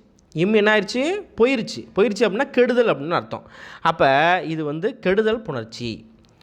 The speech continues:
ஆப்ஷன் டி அப்படிங்கிறது தான் சரியான விடை. தலைவனை குறிக்கும் ஓரெழுத்து ஒரு மொழி என்ன?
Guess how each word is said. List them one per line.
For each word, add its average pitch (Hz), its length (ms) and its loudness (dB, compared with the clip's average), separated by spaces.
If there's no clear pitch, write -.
ஆப்ஷன் 170 360 2
டி 214 180 4
அப்படிங்கிறது 139 300 0
தான் 240 100 0
சரியான 117 340 0
விடை. 92 200 -8
தலைவனை 277 640 4
குறிக்கும் 226 500 -6
ஓரெழுத்து 196 720 0
ஒரு 160 180 -2
மொழி 156 240 -4
என்ன? 117 280 -6